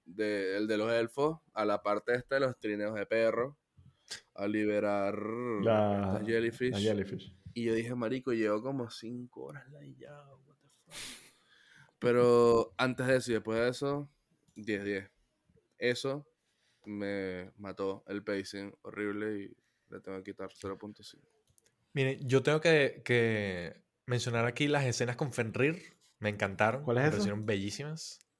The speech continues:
Speaker 3: Las,
Speaker 1: A mí
Speaker 3: las
Speaker 1: me pareció arrechísimo todas las vueltas que le dieron a los hijos de Loki.
Speaker 3: Eso, eso está
Speaker 1: Eh,
Speaker 3: finísimo.
Speaker 2: ¿Quién coño
Speaker 3: Eso está
Speaker 2: es Fenrir?
Speaker 3: finísimo. Y fe-, el
Speaker 1: El
Speaker 3: lobo,
Speaker 1: hijo de
Speaker 3: marico.
Speaker 1: Loki. No, mentira. Eh,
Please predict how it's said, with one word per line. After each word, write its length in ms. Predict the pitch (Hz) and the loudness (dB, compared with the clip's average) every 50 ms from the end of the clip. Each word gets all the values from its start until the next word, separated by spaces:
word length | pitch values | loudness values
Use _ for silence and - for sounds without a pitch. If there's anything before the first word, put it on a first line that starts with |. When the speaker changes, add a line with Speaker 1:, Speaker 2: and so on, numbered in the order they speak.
| _ _ _ _ | _ _ _ _
Speaker 3:
Las, 220 | - 135 117 120 123 | -4 -2 0 0 0
Speaker 1:
A 20 | 107 | 2
mí 60 | 131 | 2
Speaker 3:
las 140 | 127 113 - | 2 4 4
Speaker 1:
me 40 | 156 | 4
pareció 340 | 135 113 104 - - 113 110 | 2 2 0 -2 -2 -2 0
arrechísimo 920 | 113 127 131 131 - - - 147 147 143 - - 147 147 147 139 135 - | 0 0 -2 -2 -4 -4 -2 0 0 0 0 -2 -2 0 0 -2 -2 0
todas 320 | - 135 139 143 151 151 | 2 4 4 6 4 4
las 140 | 139 123 117 | 4 4 4
vueltas 420 | 117 120 123 131 127 - 147 143 | 4 4 4 4 2 0 -4 -4
que 140 | - - 123 | -2 0 0
le 120 | 117 110 | 2 2
dieron 580 | 107 107 107 110 110 107 107 113 120 123 127 127 | 4 4 4 4 4 4 2 2 0 -2 -2 0
a 140 | 120 113 110 | 0 2 2
los 200 | 107 107 110 - | 0 0 -2 -4
hijos 320 | - 117 113 113 117 120 113 | -6 -4 -2 -2 0 0 0
de 60 | 110 | 0
Loki. 360 | 107 104 101 - - - - _ _ _ _ _ _ _ _ _ | 0 0 -2 -4 -10 -16 -20 _ _ _ _ _ _ _ _ _
Speaker 3:
Eso, 180 | 135 131 - 190 202 | 0 0 0 0 -2
eso 180 | - - 190 196 | -2 -2 -2 -2
está 140 | 190 214 | 0 0
Speaker 1:
Eh, 40 | 185 | 0
Speaker 3:
finísimo. 180 | 190 175 139 110 131 | 0 0 0 0 0
Speaker 2:
¿Quién 60 | 123 120 | 0 2
coño 140 | 143 151 165 | 2 4 4
Speaker 3:
Eso 80 | 170 | 4
está 180 | 165 - 185 - | 4 4 4 4
Speaker 2:
es 80 | - - | 4 6
Fenrir? 220 | 185 202 208 208 | 4 4 4 4
Speaker 3:
finísimo. 260 | 180 165 165 165 - - _ _ _ _ _ _ _ _ _ _ _ | 4 4 4 4 2 -2 _ _ _ _ _ _ _ _ _ _ _
Y 80 | - | -8
fe-, 300 | - - - - - - - - - - - - - | -6 -4 -4 -4 -8 -14 -20 -20 -20 -20 -20 -12 -8
el 100 | 139 143 | -4 0
Speaker 1:
El 60 | 156 | 2
Speaker 3:
lobo, 100 | 214 285 | 4 4
Speaker 1:
hijo 80 | 330 285 | 4 4
de 60 | - | 4
Speaker 3:
marico. 200 | - - - 101 101 | 2 2 2 0 -2
Speaker 1:
Loki. 140 | 370 370 - - - - 453 440 440 - - - _ - - | -4 -6 -8 -10 -12 -12 -12 -12 -14 -18 -20 -20 _ -12 -8
No, 60 | 101 | -6
mentira. 320 | 107 104 104 107 98 95 101 - | -4 -2 -2 -2 -4 -4 -6 -4
Eh, 560 | 95 101 101 101 101 98 98 95 95 95 | -2 0 0 0 2 2 0 0 -2 -4